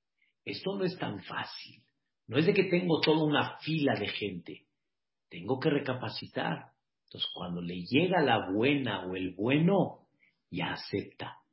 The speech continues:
porque ya agachó <clears throat> la cabeza. Lo que los papás no hubieran aceptado,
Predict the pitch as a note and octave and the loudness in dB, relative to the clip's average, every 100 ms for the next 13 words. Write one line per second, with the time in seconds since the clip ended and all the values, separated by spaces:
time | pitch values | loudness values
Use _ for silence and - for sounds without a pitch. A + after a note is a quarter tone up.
0 | _ _ _ G2+ - F2+ E2+ G2 A#2 B2 | _ _ _ -6 -4 -6 -4 0 0 -2
1 | - - - - - A2+ D#3+ - _ _ | -4 -4 -6 -4 -2 0 -2 -6 _ _
2 | D3 B2 A#2+ - - _ F#2 - - - | 6 6 4 -6 -20 _ -6 -6 -6 -8
3 | G2 F2 - - - _ _ _ _ _ | -4 -6 -6 -12 -14 _ _ _ _ _
4 | _ _ - - - - D3+ - D#3 C#3+ | _ _ -20 -16 -14 4 6 8 10 10
5 | - - C3+ - - E3 E3 - - - | 8 6 6 6 6 8 6 2 -12 -18
6 | _ - C3 F3 D#3 C3 D3+ C#3 B2 G#2+ | _ 4 10 12 12 12 10 10 6 4
7 | - - - A#2+ C#3 G3 - | 0 -4 4 6 6 4 0